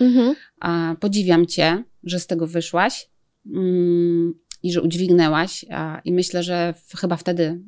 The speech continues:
Speaker 2: a może i wcześniej, stworzyła się Ewa Wojowniczka, którą jesteś, to bardzo czuć,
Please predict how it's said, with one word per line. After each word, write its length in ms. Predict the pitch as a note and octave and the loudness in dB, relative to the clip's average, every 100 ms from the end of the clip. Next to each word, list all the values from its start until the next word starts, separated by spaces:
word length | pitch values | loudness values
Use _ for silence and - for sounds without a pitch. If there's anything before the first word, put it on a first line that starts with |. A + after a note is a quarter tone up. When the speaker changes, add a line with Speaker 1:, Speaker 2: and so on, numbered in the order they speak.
| - | -8
Speaker 2:
a 100 | D#3 | -4
może 240 | D3+ D#3 | -2 -4
i 40 | F3 | -4
wcześniej, 520 | - B3+ - - - | -4 -4 -2 -6 -8
stworzyła 460 | - - E3+ E3 D3+ | -16 -10 -6 -4 -6
się 140 | - | -4
Ewa 240 | D#3 D#3 D#3+ | -4 -4 -6
Wojowniczka, 680 | D#3+ E3 E3 F3 E3 - D3+ | -6 -6 -2 -2 -4 -6 -10
którą 240 | - D#3 | -8 -6
jesteś, 460 | D3+ C#3+ - F3 F3 | -4 -6 -6 -8 -8
to 100 | E3+ | -4
bardzo 320 | D#3+ D3 D3+ | -4 -4 -8
czuć, 400 | - E3+ G3+ - | -6 -6 -6 -12